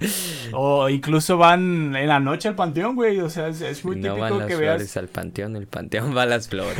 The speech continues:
Speaker 2: <laughs> Es muy típico que veas perso-, que sean como las diez, once de la noche, güey,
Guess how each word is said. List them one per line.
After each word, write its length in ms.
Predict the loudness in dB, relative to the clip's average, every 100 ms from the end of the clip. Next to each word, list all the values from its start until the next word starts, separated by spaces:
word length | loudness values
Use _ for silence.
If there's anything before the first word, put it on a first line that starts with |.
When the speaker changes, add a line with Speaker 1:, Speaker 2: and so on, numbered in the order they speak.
| -4
Speaker 2:
<laughs> 1200 | -4 -6 -14 -20 -20 -20 -20 -10 -6 -4 -6 -6
Es 160 | -8 -4
muy 180 | -2 0
típico 520 | -2 -2 -2 0 0
que 760 | 2 2 2 2 0 -2 -2 -6 -12 -18 _ _ -20 -14
veas 340 | -4 0 0 -2
perso-, 320 | -4 -4 -4
que 100 | -2
sean 200 | 0 0
como 220 | 0 2
las 220 | 4 2
diez, 420 | 2 2 2 2
once 220 | 0 0 2
de 100 | 4
la 120 | 6
noche, 340 | 4 2 0
güey, 420 | 0 2 4 4